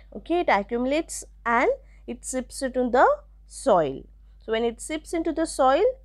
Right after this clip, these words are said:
then a very less amount of water is being released out. But if the same situation is released, that is, uh, i-, if the same situation is reversed, that is, if the width is greater than the length,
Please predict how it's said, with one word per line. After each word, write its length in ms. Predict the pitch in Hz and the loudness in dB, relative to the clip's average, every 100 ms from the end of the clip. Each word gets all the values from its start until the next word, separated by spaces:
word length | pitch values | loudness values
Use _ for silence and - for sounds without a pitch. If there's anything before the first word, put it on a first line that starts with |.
| - | -10
then 220 | - 247 427 494 - - | -2 0 0 -2 -10 -8
a 80 | 214 | -2
very 280 | 214 262 392 | 0 2 4
less 360 | 285 302 370 | 4 2 0
amount 400 | 247 202 208 220 | -2 -2 -4 -4
of 100 | 233 | -8
water 320 | 226 196 185 | -6 -6 -6
is 160 | 208 208 185 | -10 -12 -8
being 220 | 240 392 427 - - | -6 -6 -8 -16 -10
released 540 | 190 202 185 185 175 | -6 -4 -4 -6 -6
out. 160 | 139 - - - - - - - - - - _ - | -8 -10 -20 -20 -20 -20 -20 -20 -20 -20 -20 _ -4
But 320 | 269 202 - | 2 2 2
if 120 | - 226 | -10 -10
the 100 | 277 | -8
same 300 | 339 370 427 | -6 -6 -6
situation 640 | 370 359 339 330 339 330 | -8 -6 -2 -2 -2 -2
is 160 | 330 302 | 0 0
released, 400 | 285 240 151 170 | 0 -2 -4 -6
that 240 | 185 185 | -8 -8
is, 280 | 240 330 349 | -4 -4 -2
uh, 120 | - 208 | -2 -2
i-, 200 | - 247 | -2 -6
if 160 | 240 220 | -8 -10
the 60 | 277 | -12
same 260 | 311 330 | -6 -6
situation 560 | 330 302 302 294 285 294 | -6 -10 -8 -8 -6 -2
is 180 | 302 285 | -2 -2
reversed, 640 | 277 220 - - - - | 0 0 0 -4 -14 -10
that 200 | 175 170 | -10 -8
is, 360 | 214 320 403 - _ - - - | -4 -4 -4 -10 _ -20 -20 -12
if 240 | 226 247 - | -8 -8 -8
the 180 | 196 233 | -4 -4
width 380 | 202 226 240 277 | -2 -6 -6 -6
is 180 | 277 247 | -6 -2
greater 380 | 233 240 240 | 0 0 -2
than 180 | 247 254 | -4 -2
the 100 | 254 | 0
length, 380 | 269 233 - - | 2 2 0 -4